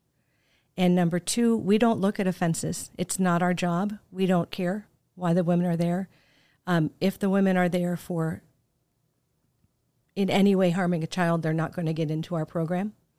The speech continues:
So the offenses could range from,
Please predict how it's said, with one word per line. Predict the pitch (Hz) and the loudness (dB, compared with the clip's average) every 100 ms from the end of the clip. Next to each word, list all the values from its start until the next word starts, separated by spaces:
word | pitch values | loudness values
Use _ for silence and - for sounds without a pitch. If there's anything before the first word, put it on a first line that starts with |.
| _ - _ _ _ _ _ _ _ | _ -20 _ _ _ _ _ _ _
So | - - 196 185 | -10 0 2 4
the | 175 185 | 0 -4
offenses | 170 220 226 - 190 | -2 0 0 0 -2
could | - 196 180 | -2 -2 0
range | 180 180 175 180 - | 2 2 2 0 -4
from, | - 180 165 165 160 | -6 -6 -4 -4 -6